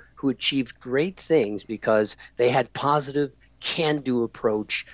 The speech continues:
about the things that they worked towards. And the reverse is also true.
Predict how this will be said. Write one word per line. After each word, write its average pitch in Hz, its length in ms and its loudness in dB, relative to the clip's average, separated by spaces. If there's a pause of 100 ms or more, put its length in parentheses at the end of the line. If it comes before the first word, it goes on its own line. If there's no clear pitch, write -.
(160)
about 113 280 0
the 101 100 -4
things 113 360 -4
that 101 160 -10
they 104 240 -2
worked 107 400 -4
towards. - 400 -6 (180)
And 175 100 2
the 175 60 2
reverse 160 460 4
is 113 140 -2
also 107 480 -2
true. - 320 -8